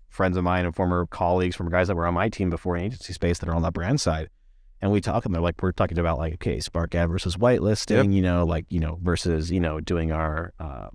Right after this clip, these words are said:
Speaker 1: just the, the true brand and, and seeing what happens. And, like, he said, he's like, "Every time we launch a whitelisted Gordon ad on Instagram, it crushes. And, like, we're never gonna beat that with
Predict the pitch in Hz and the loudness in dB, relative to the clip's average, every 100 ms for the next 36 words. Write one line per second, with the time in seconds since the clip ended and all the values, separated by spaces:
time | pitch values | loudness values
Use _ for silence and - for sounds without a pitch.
0 | - - - - - 82 - 95 - 78 | -20 -18 -16 -16 -10 -8 -6 -6 -4 0
1 | 98 123 117 113 90 87 90 - 90 135 | 2 4 4 4 2 0 -4 -4 0 2
2 | 156 156 147 110 82 - - - _ - | 2 0 0 0 -2 -6 -20 -20 _ 0
3 | 90 82 110 95 131 98 85 - _ - | 0 0 -4 -2 -4 -4 -8 -12 _ -20
4 | _ 107 110 120 135 117 120 135 98 85 | _ -2 0 4 2 2 0 2 4 4
5 | 87 95 87 87 78 - 95 - 95 123 | 2 0 0 0 -2 -2 -4 0 0 2
6 | 85 82 85 85 - - - 69 - 87 | 0 -2 -2 -2 -4 -6 -8 -8 -6 -10
7 | _ - - 104 - - 202 233 - - | _ -12 -4 -4 -4 -6 0 0 0 -10
8 | - 110 110 123 - 143 139 117 120 165 | -6 -2 0 -2 2 2 2 2 2 2
9 | 160 165 165 208 - 80 165 | 0 -2 -2 -4 -2 -4 -4